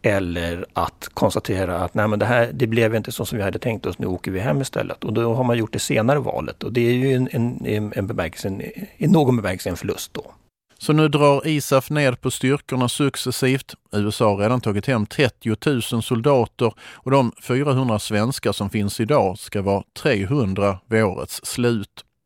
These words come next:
Speaker 2: Men åter till Mazar-e Sharif och den svenska basen. Idag patrullerade sergeant Anton Liv några byar och träffade poliser, men vad ska han göra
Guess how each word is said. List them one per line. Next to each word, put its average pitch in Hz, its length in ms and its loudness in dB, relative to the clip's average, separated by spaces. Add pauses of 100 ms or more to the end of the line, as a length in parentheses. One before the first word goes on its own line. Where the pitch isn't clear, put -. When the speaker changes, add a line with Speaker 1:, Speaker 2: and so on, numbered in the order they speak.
(480)
Speaker 2:
Men 175 140 4
åter 196 300 2
till 139 140 -2
Mazar-e 135 400 0
Sharif 139 500 0
och 123 60 -2
den 120 120 2
svenska 110 540 0
basen. 98 580 0 (240)
Idag 104 340 4
patrullerade 104 600 0
sergeant 110 540 -2
Anton 110 380 0
Liv 117 260 0
några 107 220 2
byar 110 460 2
och 110 100 0
träffade 110 400 -2
poliser, 127 600 -2
men 135 300 2 (280)
vad 127 180 0
ska - 160 -4
han 135 160 0
göra 113 480 0